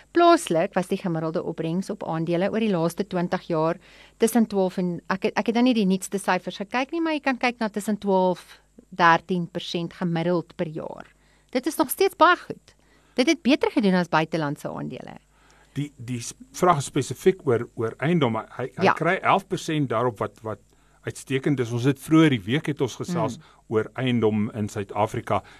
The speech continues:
Speaker 2: en, en dat dit nie werklik baie goed doen oor die laaste paar jaar nie.
Speaker 1: Goed, so weer eens, as jy 'n spesiale eiendom het op 'n, op die regte tyd, op die regte plek was en jy het 'n baie goeie huurder en 'n goeie huurkontrak wat eskaleer elke jaar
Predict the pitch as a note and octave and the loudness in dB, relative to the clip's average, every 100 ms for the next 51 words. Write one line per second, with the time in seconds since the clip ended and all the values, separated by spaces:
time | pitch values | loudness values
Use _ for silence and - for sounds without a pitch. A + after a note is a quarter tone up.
0 | _ - G#2 - G#2+ G#2 G#2 A2 F3 - | _ -6 -6 -4 -2 0 -2 0 0 0
1 | G2 G#2+ - B2+ - F#2+ A2+ - B2 - | 0 0 0 -4 -4 -4 -4 -4 -10 -6
2 | G#2 A2+ A#2 G#2 F#2+ F2+ E2+ G2 - F2 | -2 -2 0 -2 -2 -6 -6 -10 -8 -10
3 | E2+ D#2+ D2+ - - - - - C4+ - | -10 -14 -16 -18 -16 -16 -12 0 0 4
4 | C4+ A#3 - G#3 A#3+ D4+ D4 A3+ A#3 G#3+ | 4 4 2 2 4 4 4 2 4 4
5 | - G#3 G3+ F3 G#3+ - G#3+ G#3+ G#3 G3+ | 2 -2 0 2 4 4 4 2 2 2
6 | F3 G3 F#3 F#3 F3 - F#3 F3+ E3+ - | 2 0 -2 -4 -4 -6 -2 4 4 2
7 | G#3+ G#3 G3 G3+ F3 D3+ F3+ - A3 A3+ | -4 0 2 0 -2 -2 -2 -2 -4 0
8 | A3 - A3+ - G3+ F#3+ F#3+ E3 D#3+ F#3 | 0 2 -2 0 0 0 -2 -2 2 2
9 | - G#3 F#3 D#3+ F3 F3+ A3+ F4 _ - | 2 0 0 2 0 2 0 0 _ -20
10 | - - - - F3+ F3+ B3 A#3 F#3+ G#3 | -20 -20 -12 -2 -2 0 2 4 6 2
11 | - G3 G3 G#3 G3+ F3+ - - F3+ E3 | 2 0 2 0 0 -2 -6 -6 -4 -2
12 | F3+ - G3 G3+ G#3+ A#3 D4 | -2 -2 -4 -2 -2 0 0